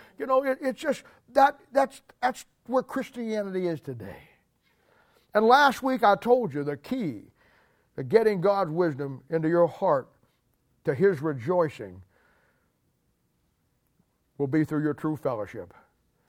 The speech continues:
First John one seven is, "Walking in the light as He is in the light, we have fellowship one with another." And today I want to build a bridge. I want to build a bridge from last week to this week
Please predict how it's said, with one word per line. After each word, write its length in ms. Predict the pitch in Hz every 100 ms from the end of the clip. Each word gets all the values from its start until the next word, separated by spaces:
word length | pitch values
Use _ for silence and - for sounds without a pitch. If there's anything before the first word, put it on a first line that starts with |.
| _ _
First 220 | - 160 127
John 240 | 165 156
one 200 | 165 151
seven 320 | 170 165 156
is, 200 | 156 151
"Walking 420 | 135 160 151 160
in 100 | 156
the 100 | 151 147
light 260 | 151 147
as 160 | 139 -
He 120 | 185
is 180 | 151 135
in 60 | 131
the 40 |
light, 240 | 131 131
we 120 | 139 139
have 120 | 127
fellowship 640 | - 165 139 120 131 107
one 220 | 135 131
with 120 | 127
another." 440 | 127 123 107 98 92 _ _ _ _ _ _ _ _ _ _ _ _ _ -
And 100 | 156
today 260 | 254 269
I 40 | 247
want 200 | 226 190
to 40 |
build 300 | 143 175 180
a 60 | 156
bridge. 400 | 117 135 98 107 - _ _ _ _ _ _ _ _ _ _ _ _ _ 156
I 40 |
want 180 | 214 220
to 60 |
build 300 | 147 240 277
a 40 | 208
bridge 320 | 139 214 202
from 220 | 151 147
last 360 | 156 185 190 -
week 320 | 175 175 170
to 120 | 143
this 240 | 143 165 -
week 240 | 151 151